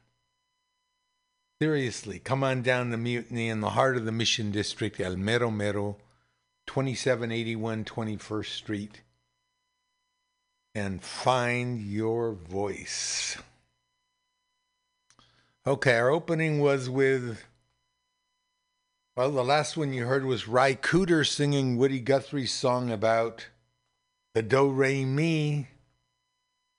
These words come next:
The historical background is that Los Angeles City Police and state highway patrolmen in California were sent to the border of California with Nevada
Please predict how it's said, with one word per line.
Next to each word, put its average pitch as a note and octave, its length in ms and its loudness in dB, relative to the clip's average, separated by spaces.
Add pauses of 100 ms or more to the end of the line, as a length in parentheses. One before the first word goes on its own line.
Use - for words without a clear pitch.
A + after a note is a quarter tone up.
(420)
The G#2+ 80 2
historical C#3 720 4
background B2 720 2
is B2 180 -2
that A#2 380 2 (560)
Los C3 340 6
Angeles D3+ 500 2
City D#3 420 0
Police B2+ 580 -2
and G#2 280 0
state C3 420 0
highway C3+ 340 4
patrolmen C3 680 0
in G2+ 140 0
California A2 800 0
were A2 520 -2 (640)
sent D3 320 0
to C#3 140 0
the A2+ 160 -2
border B2+ 680 0 (960)
of G2+ 160 -4
California B2 800 0
with A2 200 -2
Nevada G#2 720 0